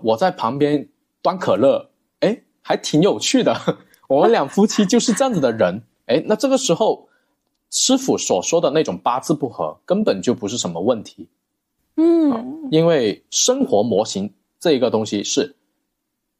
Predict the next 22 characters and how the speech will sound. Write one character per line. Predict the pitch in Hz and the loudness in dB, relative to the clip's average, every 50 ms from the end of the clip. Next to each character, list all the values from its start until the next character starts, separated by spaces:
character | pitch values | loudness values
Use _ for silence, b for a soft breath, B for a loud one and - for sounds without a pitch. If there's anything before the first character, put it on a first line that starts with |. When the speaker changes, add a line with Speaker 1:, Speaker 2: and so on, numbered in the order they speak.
| _ _ _ _ _ _ _ _ _ _ | _ _ _ _ _ _ _ _ _ _
Speaker 1:
先 | - - - 135 131 | -8 -2 0 0 0
生 | 127 127 135 127 131 | 0 0 0 0 0
给 | - 92 - | 0 -2 -2
的， | - - - - _ _ _ _ _ _ _ | -2 -6 -10 -10 _ _ _ _ _ _ _
但 | - 139 | -4 -2
是 | 127 - 139 - - _ _ _ - | 0 0 -2 -2 -4 _ _ _ 0
日 | - 185 214 180 | 2 4 4 4
子 | 147 - - 87 80 - | 2 -2 -6 -10 -10 -12
是 | - - - 156 | -10 -4 -2 0
你 | 147 123 101 | 0 0 0
们 | 87 82 85 90 | -2 -4 -6 -4
自 | - 202 190 | -2 -2 -2
己 | - - - | -2 -4 -6
过 | - - 123 98 | -2 -2 -2 -2
的。 | 90 - - - _ _ _ _ | -2 -4 -10 -12 _ _ _ _
那 | - 165 180 | -2 -2 0
这 | 170 - 151 | 2 2 0
个 | 123 117 | 0 0
时 | 107 - | 0 0
候 | 104 101 | 0 0
你 | 101 98 | 0 0
要， | 107 117 123 | 0 0 -2